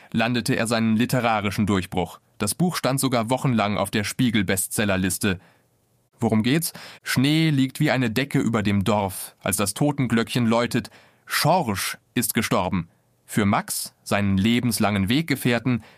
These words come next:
beginnt eine Nacht, die alles bündelt, was diese Freundschaft ausgemacht hat.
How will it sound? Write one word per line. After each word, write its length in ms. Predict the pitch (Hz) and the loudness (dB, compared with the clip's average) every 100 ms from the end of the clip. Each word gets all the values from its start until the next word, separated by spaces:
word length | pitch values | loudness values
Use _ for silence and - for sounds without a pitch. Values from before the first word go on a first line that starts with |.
| - | -4
beginnt 440 | 107 95 151 180 | -4 0 0 2
eine 220 | 117 123 113 | -2 0 2
Nacht, 480 | 110 107 - - | 2 0 -6 -4
die 140 | - - | -2 0
alles 320 | 117 110 - | 0 -2 -2
bündelt, 580 | - 135 135 113 92 - | 0 2 2 2 0 -4
was 160 | 107 101 | -4 -2
diese 260 | 123 110 101 | -2 0 -2
Freundschaft 680 | - 120 117 107 110 - - | -2 0 0 -2 -4 -2 -4
ausgemacht 640 | 101 98 104 95 85 - | -2 -2 0 -2 -2 -4
hat. 260 | 90 - | -6 -6